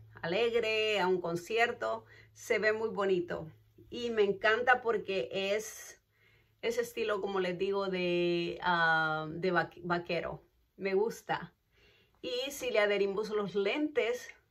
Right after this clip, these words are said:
se ve mejor. Muy bonito. Y, ah, prácticamente, chicas, eso ha sido todo por hoy. Estoy presentando este video hoy martes porque,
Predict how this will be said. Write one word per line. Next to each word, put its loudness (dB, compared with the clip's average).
se -8
ve 2
mejor. -2
Muy -2
bonito. -2
Y, -4
ah, 6
prácticamente, 2
chicas, 0
eso 0
ha 0
sido -4
todo -2
por -2
hoy. 2
Estoy 2
presentando -2
este -2
video 0
hoy 2
martes 2
porque, -2